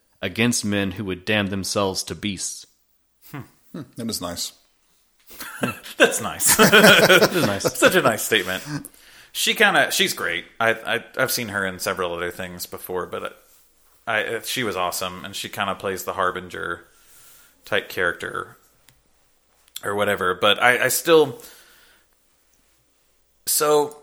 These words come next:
Speaker 3: my wife is one of the reasons that I chose this movie, because she's talked about it for the last two years.
Speaker 1: Oh, wow.
Speaker 3: Um, and she still hasn't decided if she likes it,
Speaker 1: Mm.
Speaker 3: but she keeps talking about it and bringing it up,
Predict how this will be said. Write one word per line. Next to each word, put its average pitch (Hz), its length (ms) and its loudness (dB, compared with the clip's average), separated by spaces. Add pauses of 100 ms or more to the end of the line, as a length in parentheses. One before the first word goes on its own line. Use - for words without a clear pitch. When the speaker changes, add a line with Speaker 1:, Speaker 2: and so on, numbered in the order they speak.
(160)
Speaker 3:
my 143 260 4
wife 151 320 4
is 131 140 2
one 131 100 -2
of 127 60 2
the 123 100 4
reasons 120 300 -2
that 110 100 0
I 104 60 2
chose 110 280 0
this 110 180 -6
movie, 107 260 -2
because 104 320 -4
she's - 440 -4 (120)
talked 110 300 0
about 117 260 2
it - 140 0
for 117 100 -4
the 104 100 -4
last 104 340 -2
two 113 160 -8
years. 92 580 -8 (120)
Speaker 1:
Oh, 87 80 -6
wow. 90 300 -8 (180)
Speaker 3:
Um, 110 340 0 (160)
and 120 140 -4
she - 140 -6
still 123 220 2
hasn't 127 240 0
decided 107 380 -2
if - 80 -8
she 95 140 -6
likes 92 320 -4
it, 196 280 2 (280)
Speaker 1:
Mm. 98 180 -12 (240)
Speaker 3:
but 127 180 6
she 127 160 0
keeps 117 240 -2
talking 131 380 4
about 92 260 -4
it 98 140 -6
and 110 80 -14
bringing 110 320 -2
it 98 100 -4
up, 120 420 2